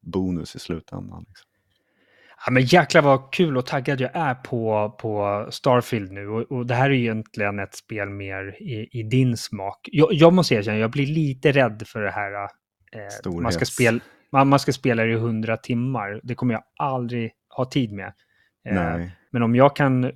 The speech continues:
Speaker 2: spela det i femtio timmar och ha en superkul upplevelse så gör jag jättegärna det.
Speaker 1: Men du
Speaker 2: Eh.
Speaker 1: behöver inte, du behöver inte lägga liksom hundra timmar på kort tid. Du kan lägga det på lång tid.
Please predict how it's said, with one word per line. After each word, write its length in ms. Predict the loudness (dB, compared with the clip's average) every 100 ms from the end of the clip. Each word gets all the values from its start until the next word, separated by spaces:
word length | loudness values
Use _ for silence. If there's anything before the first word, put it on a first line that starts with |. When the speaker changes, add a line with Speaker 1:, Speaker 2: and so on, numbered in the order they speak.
| -12
Speaker 2:
spela 380 | -4 -2 0 0
det 60 |
i 40 | 0
femtio 340 | -2 -4 -10
timmar 400 | -12 -10 -8 -6
och 100 | -6
ha 260 | -6 -6 -8
en 220 | -10 -12 -14 -12 -8 -4 -2
superkul 560 | -4 -6 -4 -2 -2
upplevelse 600 | -4 -4 -2 -2 -2 -8
så 120 | -6 -2
gör 240 | 0 0
jag 100 | -2
jättegärna 600 | -6 -10 _ -4 -2 -4
det. 200 | -10 -14 -14 _ _ _ _
Speaker 1:
Men 120 | -2 0
du 60 |
Speaker 2:
Eh. 40 | 2
Speaker 1:
behöver 200 | 2 2
inte, 420 | 0 0 0 -2 -8
du 100 | -4
behöver 160 | -2
inte 140 | 0 4
lägga 300 | 4 4 2
liksom 240 | 2 -4
hundra 340 | -2 0 0 0
timmar 420 | 0 0 0 -2
på 380 | -4 -4 -4 -4
kort 340 | -8 -8 -4
tid. 220 | -4 -4
Du 80 | -6
kan 200 | -4 -2
lägga 200 | 0 -2
det 80 | -4
på 120 | -2
lång 240 | -2 -2
tid. 360 | -6 -12 -14